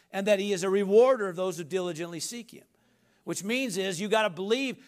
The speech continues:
amen. In other words, even though he may be unseen to the natural eye, you know that you know that you know he exists. He's present.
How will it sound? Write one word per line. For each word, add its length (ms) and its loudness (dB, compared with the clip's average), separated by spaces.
amen. 280 -2
In 120 -6
other 140 2
words, 220 2
even 180 -4
though 140 2
he 80 2
may 180 2
be 160 -6
unseen 760 -2
to 100 -4
the 100 -6
natural 440 -4
eye, 460 2
you 260 0
know 280 4
that 200 -2
you 80 -8
know 260 2
that 180 -2
you 80 -8
know 480 0
he 160 0
exists. 680 -4
He's 200 -2
present. 680 -4